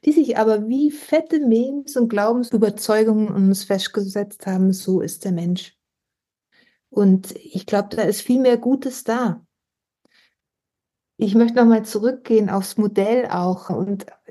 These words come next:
diese Ich-Ebene im Coaching, da hat's mir wirklich ein gutes Tool gegeben, aber auch in den Teamentwicklungen.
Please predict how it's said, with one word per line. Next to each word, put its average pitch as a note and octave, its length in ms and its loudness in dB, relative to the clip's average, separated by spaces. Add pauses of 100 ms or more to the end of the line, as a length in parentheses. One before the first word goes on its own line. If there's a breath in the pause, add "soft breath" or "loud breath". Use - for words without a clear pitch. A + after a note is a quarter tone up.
(120)
diese F#3+ 480 -6
Ich-Ebene A3+ 640 2
im G3+ 160 2
Coaching, A#3+ 680 0 (560 soft breath)
da G3+ 120 2
hat's G#3 180 -4
mir G#3 340 0 (300)
wirklich G#3 440 -4
ein G3+ 280 4
gutes A3+ 380 -2
Tool B3 200 0
gegeben, B3 440 0
aber G#3+ 300 0
auch A3+ 120 -2
in A#3 80 4
den A3+ 160 6
Teamentwicklungen. F3+ 1300 -2